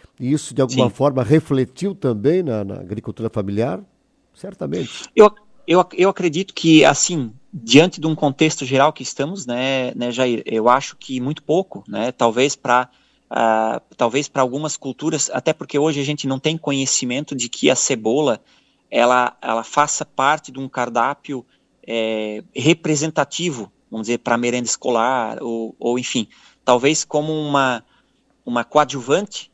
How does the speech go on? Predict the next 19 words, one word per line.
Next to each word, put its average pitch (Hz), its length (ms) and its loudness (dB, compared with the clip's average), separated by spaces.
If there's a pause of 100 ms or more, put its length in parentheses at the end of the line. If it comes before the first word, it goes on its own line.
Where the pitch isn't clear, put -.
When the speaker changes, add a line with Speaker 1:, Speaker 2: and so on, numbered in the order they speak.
Speaker 2:
né, 113 320 -4 (400)
é, 107 480 2
em 113 80 -4
algum 123 260 -2
tempero, 147 640 0
alguma 131 280 -2
coisa 139 280 -2
nesse 135 200 -4
sentido, 127 460 -4
né, 110 360 -2
é, 107 260 -6 (200)
até 131 200 -6
porque - 220 -4
eu 113 120 2
também 127 280 0
não 123 160 0
tenho 135 200 -2
conhecimento 120 600 -2
do, 110 200 -6